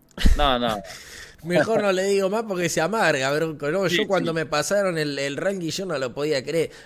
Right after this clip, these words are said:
Speaker 2: Porque aparte me puse a, a tener división por división porque, digo,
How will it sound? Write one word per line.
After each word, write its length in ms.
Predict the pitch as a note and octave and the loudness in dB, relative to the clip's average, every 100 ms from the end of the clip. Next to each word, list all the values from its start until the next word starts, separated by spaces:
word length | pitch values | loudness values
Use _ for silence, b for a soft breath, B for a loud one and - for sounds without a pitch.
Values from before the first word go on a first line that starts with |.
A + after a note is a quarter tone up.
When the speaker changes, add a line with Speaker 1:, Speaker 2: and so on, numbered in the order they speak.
| B | B
Speaker 2:
Porque 220 | C3+ C#3 | -4 0
aparte 340 | E3 C4+ A#3+ F#3+ | 0 0 -2 -4
me 100 | F3+ | -4
puse 320 | A#3+ - G3 | -6 -4 -2
a, 360 | D#3+ C#3 C3+ | -2 -2 -2
a 40 | C#3 C#3 | -2 -4
tener 360 | - D#3+ F#3+ G#3 | -4 -4 -4 -4
división 420 | D#3+ D3 F#3 F#3+ | -2 -2 -4 -4
por 160 | E3+ | -4
división 420 | D3 C#3 C3 F#3+ G3 | -2 -4 -4 -4 -4
porque, 400 | D3 B2+ C3 A#2+ b - | -6 -6 -8 -10 b -8
digo, 480 | C#3 D3 C3 - | -2 0 0 -2